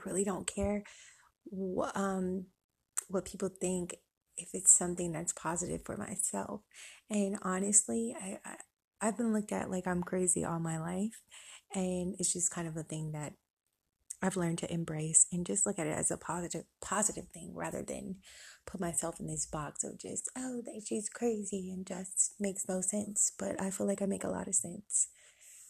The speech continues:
to myself, at least, <laughs> you know? And I really have been working on dropping my ego.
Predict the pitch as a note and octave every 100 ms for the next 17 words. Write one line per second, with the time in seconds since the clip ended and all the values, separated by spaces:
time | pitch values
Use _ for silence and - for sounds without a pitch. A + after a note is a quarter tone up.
0 | - _ _ - - F#3+ E3 - E3+ G#3
1 | - - - - - - G3+ G3+ A3 A#3
2 | A#3 A#3+ - - - - - - A#3+ A3+
3 | G#3 - - A3 G#3+ F#3+ F#3+ G3 A3 B3
4 | A#3+ - G3 G3 F#3 G#3 F#3+ F3+ F3 F3+
5 | F#3+ E3+ E3+ F3 E3 E3 F3 E3 D#3+ E3
6 | F#3 E3+ D3+ F3+